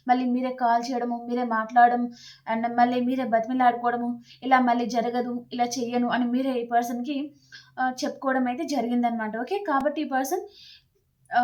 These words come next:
మీతో మళ్ళీ విష్ ఫుల్‌ఫిల్‌మెంట్ కావాలి, తన లైఫ్‌లో మీరు ఉంటేనే తన లైఫ్ అనేది ఫుల్‌ఫిల్ అవుతుంది అని పర్సన్ అనుకుంటున్నారనమాట.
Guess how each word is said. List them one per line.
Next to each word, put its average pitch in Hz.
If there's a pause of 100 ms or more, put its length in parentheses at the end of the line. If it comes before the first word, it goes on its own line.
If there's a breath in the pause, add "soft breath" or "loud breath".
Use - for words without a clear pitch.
(140)
మీతో 269
మళ్ళీ 277
విష్ 277
ఫుల్‌ఫిల్‌మెంట్ 277
కావాలి, 233
తన 269
లైఫ్‌లో 269
మీరు 320
ఉంటేనే 285 (400 loud breath)
తన 294
లైఫ్ 269
అనేది 302
ఫుల్‌ఫిల్ 311
అవుతుంది 247
అని 277
పర్సన్ 269
అనుకుంటున్నారనమాట. 240